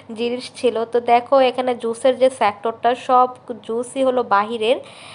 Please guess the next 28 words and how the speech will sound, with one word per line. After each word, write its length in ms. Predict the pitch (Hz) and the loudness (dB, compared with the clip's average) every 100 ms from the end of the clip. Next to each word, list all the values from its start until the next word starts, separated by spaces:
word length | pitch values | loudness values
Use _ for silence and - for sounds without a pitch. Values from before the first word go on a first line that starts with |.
| - 214 | -10 -2
মানে, 200 | 214 220 220 214 | 0 0 0 2
বাংলাদেশি 480 | 220 233 262 262 269 | 2 4 2 0 -2
বলতে 280 | 254 240 247 | 0 2 2
কিছুই 400 | 262 262 262 277 254 214 | -2 -4 -4 -4 -2 0
নাই। 140 | 220 302 - 269 | -2 -4 -12 -10
এখানে 240 | 226 240 247 | -6 -4 -4
যে 40 | 269 - | -6 2
সবজির 460 | 262 262 - 285 294 294 | 2 2 -4 -4 -4 0
সেক্টরটা 440 | 262 262 262 269 262 | 0 0 -4 0 -2
ছিল, 240 | 269 240 247 254 | -2 -2 -2 2
তার 180 | 226 220 240 | 2 2 0
মধ্যেও, 400 | 240 226 247 240 233 | -6 0 2 2 0
মানে, 160 | 233 233 220 | -2 -6 -6
জিনিসগুলো 400 | 240 269 262 269 262 | -6 -6 -2 -2 0
দেখে 180 | 220 233 | -2 0
এত 180 | 208 240 240 | 0 0 -2
খারাপ 200 | 240 240 254 | 0 2 0
লাগতেছিল, 500 | 247 - 269 269 220 240 - - - - - | -4 -8 -4 -2 -2 -2 -6 -18 -20 -20 -6
মানে, 240 | 214 208 214 214 208 - | -4 0 0 0 -4 -12
কি 120 | 262 254 | -10 -4
বলবো, 500 | 233 226 226 214 226 247 | 4 4 4 2 0 0
কিছু 180 | 262 277 | -4 -2
জিনিস 320 | 247 262 269 233 | 0 0 0 2
দেখতে 260 | 240 240 269 269 | 0 2 -2 -2
খুব 100 | 269 - | -4 -6
সুন্দর 240 | 269 269 | -2 0
লাগতেছিল, 540 | 262 262 269 277 254 269 262 | 2 0 -2 -6 -4 -4 -4
কিছু 160 | 254 | -6